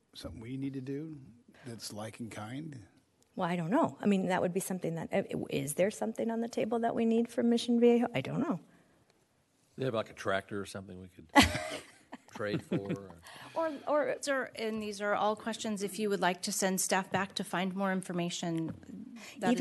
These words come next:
Speaker 2: Even
Speaker 4: completely within your purview,
Speaker 3: Well, let me
Speaker 4: so.
Speaker 3: ask a quick question. Excuse me, Kristen. Um, so I'm looking at this, this map,
Speaker 4: Uh-huh.
Speaker 3: which I presume is the same one here. And this red line represents the city boundary?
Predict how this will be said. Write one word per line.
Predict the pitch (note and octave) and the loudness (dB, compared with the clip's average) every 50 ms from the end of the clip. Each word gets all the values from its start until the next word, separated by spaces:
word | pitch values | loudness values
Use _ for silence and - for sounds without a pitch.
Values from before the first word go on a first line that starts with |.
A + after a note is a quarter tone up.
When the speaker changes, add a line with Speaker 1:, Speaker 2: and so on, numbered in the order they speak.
| C4 | 4
Speaker 2:
Even | A#3+ A#3+ | 4 4
Speaker 4:
completely | - - - - G#3+ - - | 2 0 0 0 0 0 0
within | F#3 E3+ E3 F3+ F3 E3+ | -2 -4 -2 -2 -2 -2
your | E3 E3 | -2 -4
purview, | E3 - E3+ D#3+ D#3+ E3 - - | -6 -6 -8 -6 -6 -4 -2 -2
Speaker 3:
Well, | A#2 A#2+ | -2 -2
let | - - | -4 -4
me | C3+ C#3+ D3 | -2 0 2
Speaker 4:
so. | C#3 | 2
Speaker 3:
ask | B2+ - - | 0 -2 -6
a | G#2 | -14
quick | G2 - A2 F#2+ | -10 -10 -10 -8
question. | - G#2 G2 F#2 - - D#2+ | -6 -6 -6 -6 -8 -14 -14
Excuse | E2+ - - F#2 F2+ | -14 -12 -12 -12 -10
me, | E2+ D2+ | -10 -12
Kristen. | - - F2+ E2+ - - D#2+ - - | -10 -10 -12 -12 -12 -14 -20 -14 -6
Um, | - G2+ G2 F#2+ F#2+ F2+ E2+ E2+ E2 - - - - - - - - | -2 0 0 0 0 0 -2 -6 -12 -16 -20 -20 -20 -20 -20 -20 -12
so | - - B2 A#2 A2 A2 G#2+ F#2+ - - - - - - - - - A2+ | -2 2 4 4 4 4 0 -2 -8 -12 -20 -20 -20 -20 -16 -12 -8 -4
I'm | A2+ B2+ | 0 4
looking | D#3 E3 D#3+ D3 A#2+ A2 | 4 4 4 4 2 2
at | G2 F2+ | 2 2
this, | A2 G2+ - - - - | 2 2 0 0 -2 0
this | G#2+ G#2+ G2 - | 0 0 2 2
map, | - E2+ D2+ C#2+ - - - - - - - - - | -2 -4 -4 -6 -10 -14 -16 -16 -16 -18 -18 -14 -10
Speaker 4:
Uh-huh. | G3+ B3+ - | -6 -4 -4
Speaker 3:
which | G2+ - | -2 0
I | A2 F#2+ | 0 0
presume | - G#2 G2 F#2+ G#2+ G#2 G2+ F#2+ | 0 0 -2 0 0 0 0 0
is | F2+ E2 | -2 -4
the | F2 F2 | -6 -6
same | - - G2 F#2 F#2 | -2 0 0 2 2
one | F#2 F2 E2+ | 0 -2 -2
here. | F2+ F#2+ F2 E2 D#2+ - - - - - - - - - _ - - - - | -4 -4 -4 -4 -6 -8 -14 -20 -20 -20 -20 -20 -20 -20 _ -20 -12 -4 0
And | G2+ G2 G2 | 0 2 4
this | G#2 B2+ C3 - - | 4 4 4 4 0
red | G#2 G#2 G#2+ A#2+ C3 C#3+ C3 | -2 4 6 6 8 8 6
line | B2 A2 G2 F#2+ F#2 F2+ F#2 F#2 F#2 F#2+ G#2 G2+ - - - - _ _ _ _ - _ _ _ _ - - | 6 6 6 6 6 4 4 4 2 0 0 -4 -8 -12 -20 -20 _ _ _ _ -20 _ _ _ _ 2 8
represents | G2+ A2+ A2+ A2 - G2+ F2+ F2+ G#2 G#2 F#2+ - | 10 10 10 10 8 4 6 6 6 4 4 2
the | - F#2+ | -2 -4
city | - - - G2+ G2 F#2+ | -2 2 4 4 4 4
boundary? | F2+ G2 F#2+ G2 G2 G2 A2+ A2 A#2 | 2 2 0 0 -2 -4 -6 -8 -10